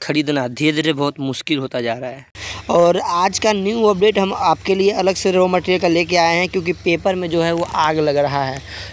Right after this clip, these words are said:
रेट इतना तेज़ी से बढ़ रहा है कि कुछ कह नहीं सकते हैं। अभी भी रेट, आज फिर रेट बढ़ा है,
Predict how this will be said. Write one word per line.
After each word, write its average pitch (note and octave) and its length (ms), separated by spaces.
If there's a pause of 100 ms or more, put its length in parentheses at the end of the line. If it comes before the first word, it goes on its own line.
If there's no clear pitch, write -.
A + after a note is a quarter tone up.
रेट F3+ 320
इतना G3+ 300
तेज़ी F3+ 340
से G3+ 180
बढ़ F3 200
रहा F3+ 260
है F#3 100
कि E3+ 120
कुछ F3+ 200
कह D#3+ 220
नहीं G3 120
सकते F3+ 300
हैं। F#3 240 (360)
अभी D3+ 240
भी G#3 160
रेट, G3 320
आज E3+ 380
फिर A#3 260
रेट F#3+ 260
बढ़ा D#3+ 320
है, F#3 280